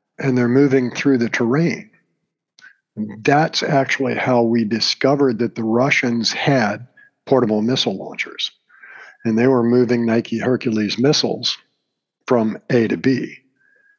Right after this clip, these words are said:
We didn't even know that capability had existed to that point, but a remote viewer said that's what they saw. So then they trained satellites towards that area,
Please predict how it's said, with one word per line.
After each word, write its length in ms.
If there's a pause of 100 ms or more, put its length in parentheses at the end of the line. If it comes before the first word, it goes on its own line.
(460)
We 120
didn't 220
even 200
know 140
that 240
capability 680
had 160
existed 560
to 100
that 280
point, 320 (120)
but 120
a 280
remote 380
viewer 500 (1120)
said 260
that's 280
what 140
they 140
saw. 500 (440)
So 160
then 180
they 160
trained 380
satellites 580
towards 400
that 220
area, 520